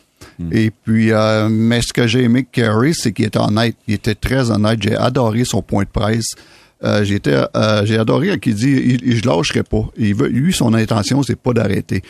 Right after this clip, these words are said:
Speaker 2: C'est de, mais c'est, mais si il règle pas son problème ou ce que, il a de l'enflure dans son genou à toutes les fois qu'il fait deux, trois jours en ligne sur la, la patinoire,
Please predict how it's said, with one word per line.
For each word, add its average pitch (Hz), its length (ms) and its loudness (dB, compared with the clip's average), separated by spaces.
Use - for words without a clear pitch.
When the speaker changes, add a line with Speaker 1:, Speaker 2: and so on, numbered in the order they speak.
Speaker 2:
C'est 120 220 -2
de, 110 160 0
mais 110 200 2
c'est, 107 320 -2
mais 104 280 0
si 160 420 -2
il 117 120 0
règle 104 200 -2
pas 135 240 -2
son 98 200 -4
problème 110 520 0
ou 101 80 -2
ce - 80 -14
que, 98 440 -2
il 92 100 -4
a 98 80 -2
de 92 100 -6
l'enflure 107 480 -2
dans 101 120 0
son 104 240 -4
genou 117 180 -2
à 110 40 -2
toutes - 120 -8
les 98 80 -2
fois 110 180 -2
qu'il - 120 -14
fait 107 120 -2
deux, 110 200 0
trois 104 280 0
jours 110 280 0
en 98 100 0
ligne 104 420 0
sur 104 240 -2
la, 107 120 -2
la 101 140 -2
patinoire, 113 580 -2